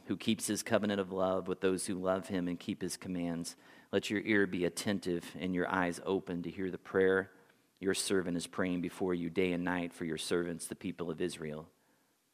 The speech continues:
I confess the sins we Israelites, including myself and my father's family, have committed against you.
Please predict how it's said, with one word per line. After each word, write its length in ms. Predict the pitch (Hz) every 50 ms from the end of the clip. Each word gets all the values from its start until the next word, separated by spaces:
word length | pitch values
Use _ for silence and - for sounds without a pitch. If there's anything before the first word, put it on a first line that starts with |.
| _ _ _ _ - _
I 200 | - 98 110 110
confess 840 | - - 101 87 - - - 104 95 85 80 - - - - - - _ _ _ _ _ _ _ _ _ _ _ _
the 80 | - 90
sins 400 | - - 113 107 104 101 92 87
we 280 | 92 110 113 113 113 -
Israelites, 720 | 110 104 85 87 87 85 80 78 82 76 78 80 80 - -
including 500 | 95 90 - - 120 123 117 117 117 104
myself 720 | 98 90 90 85 - - 85 80 73 69 82 - - - - - _ _ _ _ _ _ _ _ _ _ _
and 180 | - 98 101 101
my 140 | 95 92 98
father's 460 | 95 - 101 95 95 90 98 92 -
family, 380 | - 104 95 90 90 85 82 85
have 180 | 98 92 - -
committed 420 | - 101 90 92 95 87 87 80
against 440 | 85 82 85 82 82 80 - - -
you. 180 | 82 78 76